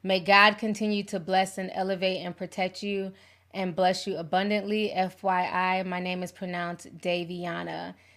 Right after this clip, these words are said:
if needed." Thank you so much. I appreciate that. And thank you for the blessings and the well wishes. So appreciate you coming through today. Uh, Chelsea Sanfai says, "Hey T, this is my second super chat.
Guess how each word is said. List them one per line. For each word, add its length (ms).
if 240
needed." 480
Thank 240
you 100
so 260
much. 280
I 140
appreciate 680
that. 280
And 320
thank 260
you 100
for 220
the 80
blessings 520
and 140
the 60
well 240
wishes. 560
So 340
appreciate 480
you 80
coming 300
through 200
today. 560
Uh, 340
Chelsea 460
Sanfai 760
says, 540
"Hey 180
T, 320
this 200
is 60
my 160
second 380
super 260
chat. 440